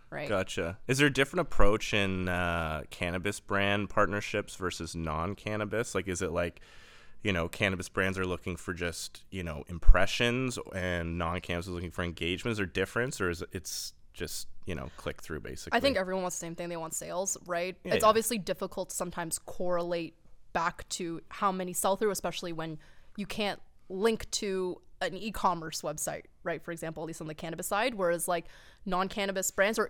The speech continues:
Speaker 1: even just cannabis accessories brands, it's easier because they have, um, e-commerce where you can directly sell and influence, right? So
Speaker 2: Totally.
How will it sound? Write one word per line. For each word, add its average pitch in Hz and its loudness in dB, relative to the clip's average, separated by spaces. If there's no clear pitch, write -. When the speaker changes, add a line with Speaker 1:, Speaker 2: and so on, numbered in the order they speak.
Speaker 1:
even 254 2
just 262 -2
cannabis 190 -2
accessories 202 -4
brands, 220 -2
it's 185 -8
easier 196 -4
because 170 -8
they 175 -4
have, 170 0
um, 151 -2
e-commerce 165 -4
where 170 -6
you 170 -10
can 185 -6
directly 156 -6
sell 165 0
and 147 -8
influence, - -8
right? 147 -6
So 185 0
Speaker 2:
Totally. 98 -8